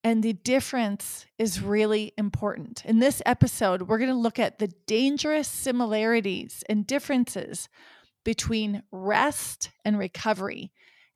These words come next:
and dive into the risks of ignoring them. Now, you know that I believe how important rest is. In episode two thirty-six, Rethink Rest, we talk about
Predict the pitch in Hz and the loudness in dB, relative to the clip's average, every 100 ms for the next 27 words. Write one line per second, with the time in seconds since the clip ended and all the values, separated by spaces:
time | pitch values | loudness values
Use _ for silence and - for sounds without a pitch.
0 | - 220 208 214 214 208 - 214 208 - | -2 0 2 4 4 2 0 -2 0 -2
1 | 208 196 - 190 190 220 247 196 - - | -2 -4 -6 -4 -2 2 2 0 -4 -10
2 | - - - - 190 190 196 196 - 73 | -12 -12 -16 -8 -4 -4 -2 -4 -4 -8
3 | 76 - - - _ _ _ _ - - | -8 -10 -10 -16 _ _ _ _ -18 -2
4 | 214 214 202 196 _ - - _ - 269 | 2 4 4 2 _ -20 -20 _ -4 -2
5 | 311 277 254 240 - _ _ _ 220 214 | 4 6 6 4 0 _ _ _ 2 4
6 | 190 208 220 226 226 196 _ _ - 214 | 4 0 2 0 0 -4 _ _ -10 -2
7 | 220 196 202 - _ _ _ _ _ _ | 4 4 4 -2 _ _ _ _ _ _
8 | - 214 196 - - 302 - 208 - 208 | -4 -4 2 2 4 2 2 -6 -8 2
9 | 240 262 - - - 175 - 165 220 226 | 4 4 0 -8 -6 -6 -6 -4 -2 0
10 | 233 233 208 - 240 233 220 208 196 - | 2 2 2 2 2 0 0 -2 -4 0
11 | 254 233 - - 220 - 196 - 269 294 | 0 0 -4 -4 -4 -4 -6 0 6 6
12 | 208 - - 214 - 254 294 302 247 208 | 6 2 -8 -6 -2 0 0 0 0 2
13 | 196 156 - | 2 0 -2